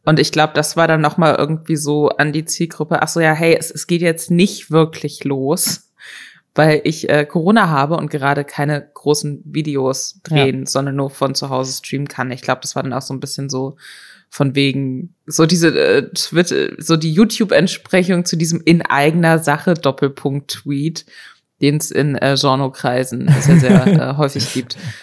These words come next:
Speaker 2: Aber können wir, können wir einmal kurz drüber sprechen, weil ich hatte nämlich auch bei Julian Bam in der Instagram-Story gesehen, dass er auch irgendwie so vier rote Corona-Warn-App-Meldungen hatte. Und unter dem Revi-Video, ich hab jetzt grad drauf geklickt, ist der drittmeist hochgevotete Top-Kommentar,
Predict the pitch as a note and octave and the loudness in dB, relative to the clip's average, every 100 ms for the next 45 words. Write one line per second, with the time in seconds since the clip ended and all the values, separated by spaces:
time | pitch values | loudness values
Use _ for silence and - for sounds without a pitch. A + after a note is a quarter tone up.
0 | _ F3 F#3 - - A3 A#3+ - A#3+ A3+ | _ 0 2 0 0 2 2 0 0 2
1 | - E3+ G#3+ A#3 C4 - F#3+ E3+ - G3 | 2 2 2 2 -2 -4 -2 -2 0 0
2 | E3 D3 F#3+ F3 D3+ E3 E3 C#3+ E3+ F#3+ | 0 0 0 0 -2 -2 -2 0 0 2
3 | E3 C#3+ D#3 D3+ C#3 D#3+ C#3+ B2+ C3 B2+ | 0 0 2 0 0 -2 0 -2 -2 -2
4 | B2 B2+ A#2+ B2+ C3 C3+ C3+ C3 C#3 C#3 | -2 -2 -4 -2 -2 -4 -4 -6 -6 -6
5 | C3 C3 A#2+ - - E3+ D#3+ D3 D3 - | -6 -10 -12 -12 -2 2 2 2 -2 -6
6 | B2+ C3 D3+ - C#3+ C3 - C3 C#3+ C3 | -6 -2 -2 -2 -4 -4 -6 -2 0 0
7 | B2 B2+ - C#3+ B2+ B2+ A#2 A#2+ A2+ A2 | 0 -2 -4 -6 -4 -2 -4 -4 -4 -2
8 | C#3 D#3 - - C3+ C3+ G3+ A3+ F#3 E3 | -4 -4 -8 -8 -6 0 2 2 2 2
9 | D#3+ F3+ D3 A#2+ A#2+ C3 C#3+ C3+ - B2+ | 0 0 -2 -2 0 2 0 -2 -6 -2
10 | B2 C3 C3+ C3 D3 - C#3+ - C3+ C3 | -2 -4 -4 -4 -4 -6 -6 -2 -4 -2
11 | D#3+ G#3 - E3+ D3+ E3+ - E3 - C#3+ | 0 0 -4 -2 -2 -2 -2 -4 -2 0
12 | D#3 D3+ C#3 - E3+ - B2+ B2 B2+ A#2+ | 0 0 -4 -2 -2 0 0 0 0 2
13 | D3 | 0